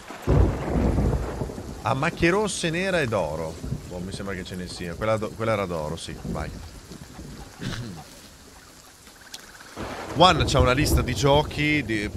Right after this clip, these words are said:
della trecentosessanta che, che sono retrocompatibili.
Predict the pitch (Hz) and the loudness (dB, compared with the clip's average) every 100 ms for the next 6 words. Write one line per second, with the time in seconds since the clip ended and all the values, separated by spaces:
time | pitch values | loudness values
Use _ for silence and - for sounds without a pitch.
0 | 104 107 104 113 113 - - 135 117 101 | -4 0 0 2 0 0 0 2 0 -2
1 | - 95 82 82 80 78 95 92 87 87 | -4 -4 -2 -2 -4 -4 -4 -4 -2 -4
2 | 85 82 80 101 - 113 104 110 113 135 | -6 -8 -8 -8 -4 -2 -2 -2 -4 -4
3 | 131 165 160 151 147 135 143 151 160 156 | 0 -2 0 -2 -2 0 0 0 -2 -4